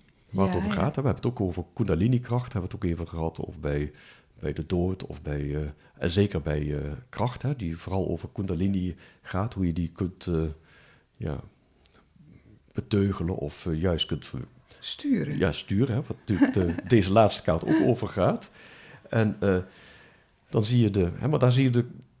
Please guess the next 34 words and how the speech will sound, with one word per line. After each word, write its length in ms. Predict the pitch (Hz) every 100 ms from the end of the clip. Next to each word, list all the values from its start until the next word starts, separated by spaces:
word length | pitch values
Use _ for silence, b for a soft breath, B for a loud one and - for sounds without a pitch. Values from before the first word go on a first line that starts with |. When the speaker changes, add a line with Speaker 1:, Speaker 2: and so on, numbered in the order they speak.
| _ _
Speaker 1:
de 180 | 117 110
letter 300 | 127 123 101
zie 100 | 113
je 40 |
nog 140 | 104 -
opgekruld. 880 | - 123 - - - 87 143 - -
Speaker 2:
Ja, 160 | 226 262
ja, 360 | 226 196 233 220
ja. 240 | 190 208
Speaker 1:
Dan 140 | 214 98
bij 120 | 90
Lamet 420 | 95 143 127 104
zie 160 | - 113
je 60 |
dat 120 | 98
die, 120 | - - _ _ b b b b
die, 180 | 95 90 -
dat 140 | 92
slangenkopje 840 | - 107 131 104 - 95 - 87 80 80
omhoog 580 | - - 85 101 - -
gaat, 480 | 85 147 190 - -
hè, 120 | - 175
dus 140 | 202
Speaker 2:
Ja. 60 | 226
Speaker 1:
daar 120 | 95
is 140 | 82
er 120 | 90
de, 200 | 85 85 78 - b _
eh, 180 | - 85 85 76 - -
de, 200 | 82 71 -
de 80 | 90
kracht 300 | - 110 -
gaat 220 | 95 80
omhoog. 460 | 76 78 135 -